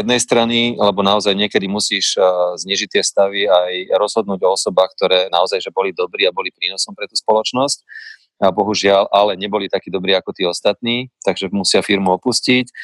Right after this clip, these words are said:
Na druhej strane, e, keď sa máš na to pozrieť aj trošku pozitívne, tak, e, ozdravíš tú firmu, pretože máš aj zamestnancov, vzhľadom na to, že tá ekonomika, t-, tá situácia bola aj taká, možno v takom štádiu nejakej takej bubliny.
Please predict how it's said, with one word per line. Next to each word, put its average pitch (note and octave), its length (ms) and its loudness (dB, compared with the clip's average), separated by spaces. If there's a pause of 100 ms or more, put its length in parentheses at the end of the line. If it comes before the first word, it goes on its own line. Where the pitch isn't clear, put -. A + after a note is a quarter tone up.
(420)
Na G2+ 160 4
druhej A2 240 0
strane, G#2+ 800 0 (320)
e, G#2 40 4 (600)
keď A#2 160 2
sa - 80 2
máš G#2 240 -2
na A2 80 2
to A2+ 160 0
pozrieť G2+ 360 0
aj - 40 -4
trošku - 240 -4
pozitívne, G#2 640 -2
tak, G2 240 0
e, - 80 -2 (480)
ozdravíš F#2+ 560 0
tú G2+ 80 -4
firmu, G#2 480 -2 (160)
pretože F2+ 720 -2
máš F#2 320 2
aj F2 160 -2
zamestnancov, F#2 800 -2
vzhľadom G2 400 0
na F2 160 2
to, F#2 160 0
že F2+ 240 0 (420)
tá F#2+ 160 4
ekonomika, G2 640 0
t-, G2+ 160 -8
tá - 160 0
situácia F#2 500 0
bola F2 300 2
aj - 100 -4
taká, F#2 160 0
možno F2+ 300 -4
v - 20 -20
takom F2+ 720 -4
štádiu F2 340 2
nejakej F2 300 -2
takej F#2 240 0
bubliny. G2 560 -2